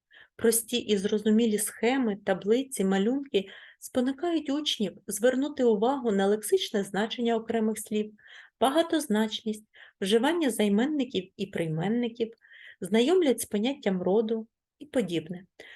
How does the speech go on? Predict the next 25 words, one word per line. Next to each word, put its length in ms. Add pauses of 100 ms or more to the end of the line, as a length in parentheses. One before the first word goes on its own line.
(160)
Таким 320
чином, 440
діти 260
поступово 960
і 80
доступно 760 (300)
будуть 300
готуватись 640
до 120
сприйняття 600
відповідного 720
навчального 600
матеріалу 640 (420)
на 100
наступних 680
етапах 540
навчання. 640 (800)
Вчитися 580
за 140
новим 400 (240)
посібником 760
буде 260
цікаво 500
і 140
весело. 560